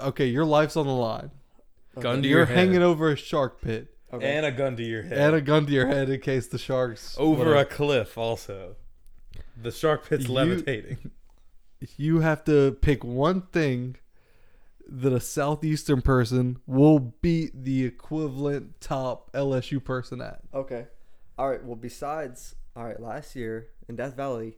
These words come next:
Speaker 2: we did, we won the, uh, the coin toss. The coin toss.
Speaker 1: <laughs>
Speaker 2: The coin toss.
Speaker 3: He's shaking up.
Speaker 2: We won
Speaker 1: Yeah,
Speaker 2: that bitch.
Speaker 1: he's, he's shaking.
Speaker 2: Okay. I got it, though.
Speaker 1: So, wait, do you wanna put your life on the line to a toy toss?
Speaker 2: No, no, not the coin toss. Not the
Speaker 1: Okay,
Speaker 2: coin toss. It's
Speaker 1: okay.
Speaker 2: just an example.
Speaker 1: All right.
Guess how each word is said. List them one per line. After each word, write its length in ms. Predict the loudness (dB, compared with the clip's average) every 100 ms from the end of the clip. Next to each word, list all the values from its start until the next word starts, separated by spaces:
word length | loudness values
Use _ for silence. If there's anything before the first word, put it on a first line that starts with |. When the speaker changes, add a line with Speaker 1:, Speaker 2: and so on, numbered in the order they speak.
| -14
Speaker 2:
we 140 | -14
did, 220 | -10 -10 -10
we 100 | -10
won 200 | -10 -12
the, 80 | -14 -12
uh, 220 | -8 -8
the 180 | -8 -10
coin 280 | -10 -10 -10
toss. 460 | -10 -10 -12 -20 _ _ _ -14
The 80 | -12
coin 320 | -4 -4 -4
toss. 420 | -4 -4 -6 -4 6
Speaker 1:
<laughs> 40 |
Speaker 2:
The 680 | 8 8 0 -4 -6 -10 -4
coin 320 | 0 0 0
toss. 260 | -2 -2 -2
Speaker 3:
He's 100 | -12
shaking 420 | -10 -6 -6 -6 -8
up. 220 | -8 -6
Speaker 2:
We 100 | -6
won 200 | 0 4
Speaker 1:
Yeah, 180 | 4 4
Speaker 2:
that 60 |
bitch. 180 | -2 2
Speaker 1:
he's, 200 | 2 4
he's 240 | 2 2
shaking. 340 | 0 0 -2 -6 -12 -12 -14 -10
Speaker 2:
Okay. 360 | -8 -6 -6 -8 -16 -20 -20 -20 -18 -16 -12
I 100 | -10
got 200 | -8 -8
it, 100 | -10
though. 180 | -14 -14 -14 -14 4
Speaker 1:
So, 280 | 8 10 8
wait, 380 | 4 4 2
do 100 | 0
you 80 | 2
wanna 180 | 6 6
put 220 | 4 0
your 80 | 4
life 220 | 4 6
on 80 | 4
the 40 | 6
line 180 | 6 4
to 100 | 0
a 60 | 0
toy 260 | 8 10
toss? 360 | 10 4 2 -2
Speaker 2:
No, 120 | -4
no, 80 | 0
not 200 | 0 0
the 60 | -6
coin 240 | -8 -8
toss. 300 | -8 -8 -8
Not 120 | -2
the 60 | -2
Speaker 1:
Okay, 140 | 0 -2
Speaker 2:
coin 80 |
toss. 140 | -2 -4
It's 80 | -4
Speaker 1:
okay. 80 | -6
Speaker 2:
just 80 |
an 80 | -6
example. 480 | -8 -6 -8 -10 -4
Speaker 1:
All 140 | 4 4
right. 200 | 4